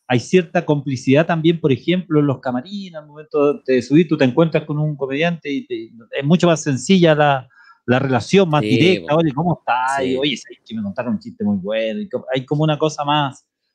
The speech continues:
Speaker 1: ma-,
Speaker 2: El
Speaker 1: más
Speaker 2: comediante,
Speaker 1: simple.
Speaker 2: sí, po, sí, el comediante es más relajado, es más relajado y
Speaker 1: Esa es la palabra.
Speaker 2: y
Speaker 1: Mm.
Speaker 2: sí, po, y, y el comediante igual, como que a diferencia del actor, nace comediante, ¿ah? Como que
Speaker 1: Porque,
Speaker 2: siempre
Speaker 1: porque
Speaker 2: yo
Speaker 1: además
Speaker 2: tengo
Speaker 1: para
Speaker 2: esa
Speaker 1: ser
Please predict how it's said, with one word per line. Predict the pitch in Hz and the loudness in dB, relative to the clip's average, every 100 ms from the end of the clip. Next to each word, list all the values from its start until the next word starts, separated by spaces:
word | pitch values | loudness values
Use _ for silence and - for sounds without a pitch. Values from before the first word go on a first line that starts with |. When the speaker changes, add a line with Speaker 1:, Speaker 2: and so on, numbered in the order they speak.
| _ _ | _ _
Speaker 1:
ma-, | 120 131 | -2 0
Speaker 2:
El | 139 | 0
Speaker 1:
más | 143 | 0
Speaker 2:
comediante, | 143 143 143 147 | 0 2 4 4
Speaker 1:
simple. | 190 139 | 4 4
Speaker 2:
sí, | 135 143 123 | 0 -2 -4
po, | 92 _ _ | -8 _ _
sí, | - 151 123 101 | -6 -4 -4 -6
el | 120 | -6
comediante | 147 147 190 202 | -2 0 0 -2
es | 202 | -6
más | 196 | -4
relajado, | 190 185 160 175 160 110 _ - | -4 -4 -6 -6 -6 -8 _ -18
es | 139 | -14
más | 139 165 | -8 -8
relajado | 170 151 - 156 180 196 | -6 -8 -8 -8 -8 -8
y | 180 | -10
Speaker 1:
Esa | 147 147 - | -2 -2 0
es | |
la | 90 | -4
palabra. | 73 58 127 | -4 -8 -10
Speaker 2:
y | 120 - | -12 -10
Speaker 1:
Mm. | 90 82 | -8 -6
Speaker 2:
sí, | 76 165 165 165 | -4 -2 -2 -4
po, | 123 | -4
y, | 107 113 - | -6 -10 -8
y | 127 | -4
el | 143 | -2
comediante | 151 143 156 185 208 | -2 0 0 -2 -6
igual, | 165 117 117 123 | -6 -4 -6 -10
como | 170 170 | -8 -8
que | 175 170 165 160 156 | -8 -6 -6 -6 -6
a | 143 | -6
diferencia | 143 - 151 170 190 | -6 -6 -8 -6 -6
del | 175 | -4
actor, | 151 - 190 196 | -4 -4 -6 -4
nace | 180 180 - 120 | -4 -6 -6 -10
comediante, | 113 110 107 95 _ 95 90 | -10 -10 -10 -12 _ -18 -10
¿ah? | 120 160 190 - | -6 -4 -6 -16
Como | 104 127 | -16 -16
que | - - - _ _ _ _ _ _ _ _ _ _ _ _ _ _ _ | -16 -18 -18 _ _ _ _ _ _ _ _ _ _ _ _ _ _ _
Speaker 1:
Porque, | - 117 143 | -14 -8 -4
Speaker 2:
siempre | - 185 156 | 0 2 2
Speaker 1:
porque | 139 | 2
Speaker 2:
yo | |
Speaker 1:
además | 180 196 | 2 2
Speaker 2:
tengo | 190 | 0
Speaker 1:
para | 185 | 0
Speaker 2:
esa | 190 | 0
Speaker 1:
ser | 190 | 0